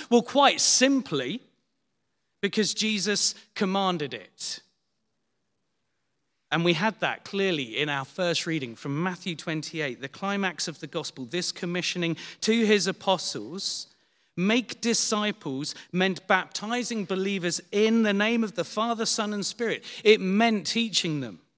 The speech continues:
to obey God's word. We do it 'cause Jesus said,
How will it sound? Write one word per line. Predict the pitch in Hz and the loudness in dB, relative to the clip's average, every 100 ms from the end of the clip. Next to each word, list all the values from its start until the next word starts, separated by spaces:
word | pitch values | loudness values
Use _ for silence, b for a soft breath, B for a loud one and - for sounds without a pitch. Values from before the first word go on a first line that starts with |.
| _ _ | _ _
to | - 180 | -4 0
obey | 180 190 196 147 | 0 0 -2 -2
God's | 156 147 139 165 | -6 -6 -6 -6
word. | 170 135 - - - _ _ _ _ _ _ - | -6 -8 -12 -16 -18 _ _ _ _ _ _ -2
We | 208 180 | -2 0
do | 247 311 | -2 0
it | 202 - | -2 -4
'cause | 214 196 | -2 -2
Jesus | - 233 220 233 | 0 0 0 0
said, | - - 269 180 156 | 0 0 0 -2 -4